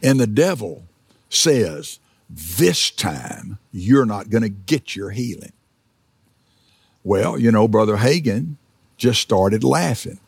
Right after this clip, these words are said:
Ha, ha, ha. Did he feel like laughing? No, he had alarming symptoms. But, and, and let's just talk, talk for a minute. What could have the symptoms been? Well, I've had some heart symptoms, and they could be shortness of breath. They could be angina, pain in the heart.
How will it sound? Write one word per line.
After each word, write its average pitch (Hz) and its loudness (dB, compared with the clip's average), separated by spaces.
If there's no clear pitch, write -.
Ha, 110 0
ha, 101 -2
ha. 98 -4
Did 101 0
he 127 4
feel 143 2
like 92 0
laughing? 85 -8
No, 180 -2
he 92 0
had 104 2
alarming 101 2
symptoms. - -2
But, 110 4
and, 113 2
and - -6
let's 185 2
just - -2
talk, 135 -2
talk 135 -2
for 117 -2
a 101 4
minute. 98 2
What 147 0
could 160 -2
have 120 0
the 101 -4
symptoms 120 0
been? 104 2
Well, 127 0
I've 170 2
had 117 2
some - -2
heart 101 0
symptoms, 139 -4
and 95 -4
they 110 4
could 98 0
be 95 0
shortness 98 -2
of 80 -8
breath. 131 2
They 85 -2
could 78 -4
be 90 0
angina, 104 2
pain 117 2
in 117 2
the 110 2
heart. 127 0